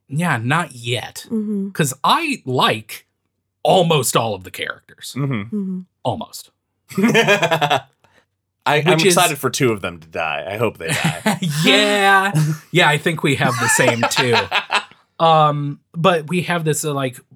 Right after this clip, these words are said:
Speaker 1: this is a hard chapter to summarize.
Speaker 2: It is.
Speaker 1: Because it's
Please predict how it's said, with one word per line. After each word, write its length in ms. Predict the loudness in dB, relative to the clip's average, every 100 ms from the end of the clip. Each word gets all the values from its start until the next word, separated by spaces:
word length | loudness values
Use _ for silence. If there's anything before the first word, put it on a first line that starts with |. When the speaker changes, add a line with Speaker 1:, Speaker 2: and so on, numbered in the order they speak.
| _ _ _ -8
Speaker 1:
this 180 | -6
is 120 | -4 -2
a 100 | -2
hard 360 | 0 0 0
chapter 500 | -4 -4 -4 -6 -10
to 100 | -10
summarize. 920 | -8 -8 -8 -12 -12 -14 -16 -14 -14 -14 _ _ _ _ _
Speaker 2:
It 140 | -4 -2
is. 540 | -2 -4 -8 -8 -10 _ _ _ _ _ _ _
Speaker 1:
Because 560 | -16 -10 -2 0 -2 -4
it's 280 | -4 -4